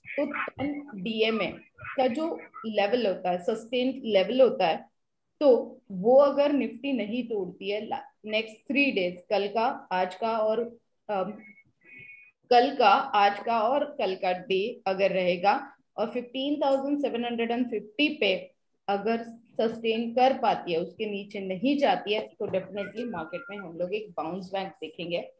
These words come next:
अगर हाँ, वो तोड़ देती है, तो नई गिरावट के लिए हमें ready रहना पड़ेगा। बहुत जरूरी होता है technically, fundamentally चीजें find out करके उसके ऊपर वर्कआउट करना।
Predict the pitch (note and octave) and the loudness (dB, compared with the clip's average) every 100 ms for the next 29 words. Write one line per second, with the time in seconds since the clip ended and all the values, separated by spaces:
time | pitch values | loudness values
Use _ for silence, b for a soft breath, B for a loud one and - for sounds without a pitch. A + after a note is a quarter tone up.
0 | _ _ F#3+ G#3 A#3+ A#3 A3+ - - - | _ _ -4 2 2 2 0 -2 -6 -12
1 | F#3+ A3 C#4 C#4 C#4 D#4+ A#3+ A3 - F#3+ | -2 2 2 2 2 2 2 0 0 -2
2 | G3+ - _ _ - A3 G#3 G#3 A3+ G3+ | -4 -6 _ _ -2 0 0 0 0 0
3 | F3 E3+ F3 F3 F3 E3 F3+ A#3 D3+ G3+ | 0 0 -2 -4 -10 -8 -8 -8 -6 -6
4 | D4+ - _ - G3 A3 G3 A3 F3+ D#3+ | -6 -10 _ -8 0 2 2 0 0 -2
5 | D3+ - D3 D#3 D#3 D3+ _ _ - G#3 | -6 -8 -6 -6 -8 -12 _ _ -8 0
6 | A#3 C4+ C4+ C4+ B3+ B3 B3 A3+ A3+ C#4 | 6 6 8 6 4 4 2 4 0 -2
7 | - G#3 G#3+ G3+ G#3 G#3+ - A3 F#3+ G3 | -2 -6 -6 -6 -6 -6 -6 -6 -4 -4
8 | G3 G3 G3 A3 B3+ - F#3+ F3 G#3+ A3 | -4 -6 -6 -6 -8 -8 -12 -8 -8 -6
9 | G#3 F3+ F#3 G3+ C4 C4+ - A3 F3 E3+ | -6 -4 -2 2 2 2 -2 -4 -2 -6
10 | - - F#3 - F3 - D4+ - - E3 | -6 -8 -8 -6 -8 -4 -6 -6 -14 -6
11 | E3 D3+ C#3+ C#3 C#3+ - D3+ C#3+ | -2 -2 -2 -4 -4 -8 -12 -12